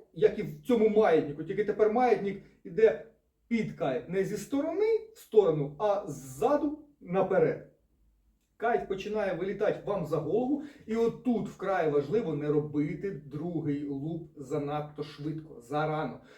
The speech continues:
Того, що якщо ви будете другий луп робити одразу перед собою, е, з остраху з якогось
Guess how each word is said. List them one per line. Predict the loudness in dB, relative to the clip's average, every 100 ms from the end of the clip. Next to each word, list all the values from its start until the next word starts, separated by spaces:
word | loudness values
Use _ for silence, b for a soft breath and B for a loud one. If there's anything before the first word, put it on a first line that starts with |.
| B
Того, | -4 -2
що | -2
якщо | -4 -4 -8
ви |
будете | -6 -4 -4 -4
другий | -4 -2 -2
луп | -4 -4
робити | -4 -4
одразу | -4 -4 -2 -4 -2
перед | 2 4 4 0
собою, | 0 0 0 -6 -20 _ _ _ _ _ _
е, | -8 -6 -4 -6 -10 -12
з | -4 2
остраху | 4 2 -2 -12 -12 -8
з | -8
якогось | -6 -6 -8 -18